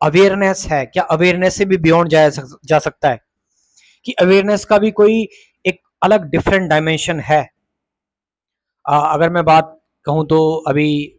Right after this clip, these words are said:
फिलहाल मेरी जो ring light है वो खराब हुई पड़ी है, तो इसलिए आपको इसी से ही, आ, काम चलाना पड़ेगा, इसलिए video की quality इतनी सही नहीं है। और, आ,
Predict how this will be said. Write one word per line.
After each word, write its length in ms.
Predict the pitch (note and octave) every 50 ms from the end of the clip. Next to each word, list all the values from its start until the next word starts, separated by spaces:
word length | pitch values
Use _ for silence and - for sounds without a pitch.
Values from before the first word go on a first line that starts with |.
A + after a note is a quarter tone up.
| _ -
फिलहाल 280 | - D3+ C#3+ C#3+ C#3+ D3
मेरी 220 | D3+ C#3+ D3+ D3+
जो 160 | C#3+ D3+ D3+
ring 200 | C3+ C#3 D3 D3
light 340 | D3 C#3+ C#3 C#3+ C#3 C3+ -
है 220 | C3+ C#3+ C3 B2+
वो 240 | B2 B2 C3+ C3+ C3
खराब 420 | A#2+ _ - C#3+ C3+ C3+ C3+ C#3 C3+
हुई 160 | C3+ C3+ B2+
पड़ी 260 | C3 C3 C3 B2+ B2+
है, 160 | C3+ C#3+ C#3+ _ _ _ _ _ _ _ _ _ -
तो 60 | C#3
इसलिए 220 | C3 - D3 D3
आपको 600 | C#3 C3+ - - - D3 C#3 C3+ C3 C3 C#3 _ _ _ _ _ _ _ _ _ _ _
इसी 200 | C#3 - D#3 D#3+
से 120 | - - D3+
ही, 380 | C#3+ E3+ E3 D#3 C#3 C3 _ _ _ _ _ _ _ _ _
आ, 140 | - B2+ B2+
काम 320 | A#2+ _ - C#3 C#3+ C#3+ C3+
चलाना 280 | - C#3 C3+ C#3 C#3+
पड़ेगा, 280 | C3 C#3 C#3+ C#3 C#3+ D3
इसलिए 220 | C#3+ - D#3 D3
video 300 | C3 C#3+ C#3 C3+ C#3+ C#3+
की 100 | C3 A#2
quality 340 | - - C#3 C3+ C3 B2+ C#3+
इतनी 340 | C3+ - C#3+ C#3 C3+ C3+ - _
सही 240 | - C3+ C3+ C#3+
नहीं 240 | C#3 C#3 C3+ C3+ C3+
है। 140 | C#3 D3 - _ _ _ _ _ _ _ _ _ _ _ _ _ _ _ _
और, 340 | - C3+ C#3 C#3 C3+ C3+ C#3+
आ, 320 | C#3 C3+ C3+ C3+ C3 C#3+